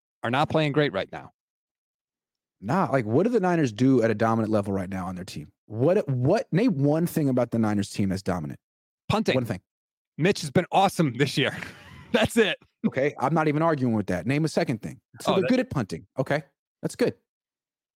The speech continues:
Speaker 2: Kicking field goals? Nah. Passing? Not lately.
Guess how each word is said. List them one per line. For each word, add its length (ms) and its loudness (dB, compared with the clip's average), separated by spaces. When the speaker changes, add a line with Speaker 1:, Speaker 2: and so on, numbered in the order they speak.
Speaker 2:
Kicking 240 -4
field 240 2
goals? 260 2
Nah. 300 0
Passing? 540 0
Not 260 0
lately. 440 0